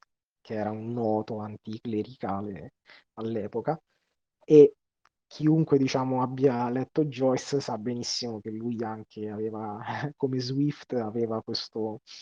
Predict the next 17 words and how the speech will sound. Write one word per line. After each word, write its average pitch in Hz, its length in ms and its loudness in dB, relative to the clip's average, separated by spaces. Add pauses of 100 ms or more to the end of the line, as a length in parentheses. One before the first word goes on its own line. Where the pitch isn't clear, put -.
(920)
tono 113 440 0
satirico, 113 1080 -2
soprattutto 107 680 -8
nei 107 180 -6
confronti 120 440 -10
dei 117 120 -2
contenuti 117 520 -8
religiosi. 139 440 -2
Quindi 147 220 -2
se - 140 -6
io 160 160 8
dovessi 143 440 4
leggere 127 460 2
il 113 160 -4
Vangelo 117 500 -4
secondo 123 500 -6
Matteo 110 600 -8